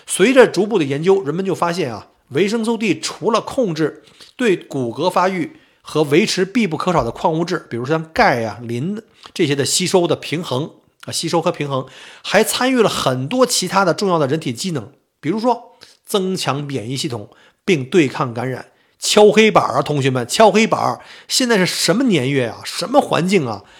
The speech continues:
现在是新冠全球大流行啊！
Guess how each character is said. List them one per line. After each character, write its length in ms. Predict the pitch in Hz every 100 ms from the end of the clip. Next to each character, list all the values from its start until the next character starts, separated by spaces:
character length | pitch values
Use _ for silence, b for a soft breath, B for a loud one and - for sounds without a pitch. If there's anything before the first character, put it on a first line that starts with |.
| B B -
现 240 | - 240
在 100 | 226
是 160 | 220 170
新 460 | - - 277 277
冠 180 | 254 185
全 380 | 156 - 220 247
球 160 | 220
大 160 | 233 170
流 160 | 170 220
行 240 | - 165
啊！ 220 | 160 -